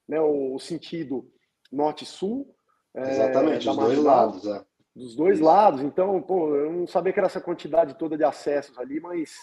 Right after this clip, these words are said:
Speaker 1: é, imaginei que, meu, fosse, eu, eu
Speaker 2: Exatamente.
Speaker 1: sei que,
Speaker 2: Mais o Parque
Speaker 1: imaginei
Speaker 2: do
Speaker 1: não, eu
Speaker 2: Povo,
Speaker 1: sei
Speaker 2: né,
Speaker 1: que é uma
Speaker 2: que você
Speaker 1: operação
Speaker 2: tem uma
Speaker 1: complexa,
Speaker 2: negociação.
Speaker 1: né?
Speaker 2: Exato.
Speaker 1: É.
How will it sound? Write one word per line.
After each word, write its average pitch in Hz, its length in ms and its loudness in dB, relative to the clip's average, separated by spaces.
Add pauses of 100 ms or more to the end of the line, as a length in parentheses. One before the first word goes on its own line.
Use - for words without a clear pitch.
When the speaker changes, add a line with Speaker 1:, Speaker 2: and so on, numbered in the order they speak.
(480)
Speaker 1:
é, 127 400 -6
imaginei 135 440 -4
que, 160 120 -8
meu, 143 280 0 (100)
fosse, 127 180 -8
eu, 120 60 -6
eu 120 60 -4
Speaker 2:
Exatamente. - 440 0
Speaker 1:
sei 220 140 4
que, - 80 0
Speaker 2:
Mais 143 180 6
o 143 80 2
Parque 139 200 2
Speaker 1:
imaginei 240 320 4
Speaker 2:
do 226 40 10
Speaker 1:
não, - 60 10
eu 180 60 10
Speaker 2:
Povo, 151 120 4
Speaker 1:
sei 120 100 2
Speaker 2:
né, 127 80 2
Speaker 1:
que - 40 2
é - 20 0
uma 190 80 -2
Speaker 2:
que 117 80 0
você 180 80 0
Speaker 1:
operação - 100 -4
Speaker 2:
tem 131 100 -2
uma 127 100 0
Speaker 1:
complexa, 127 300 -2
Speaker 2:
negociação. 123 300 -4 (640)
Speaker 1:
né? 110 80 -4
Speaker 2:
Exato. 110 460 0
Speaker 1:
É. - 20 -20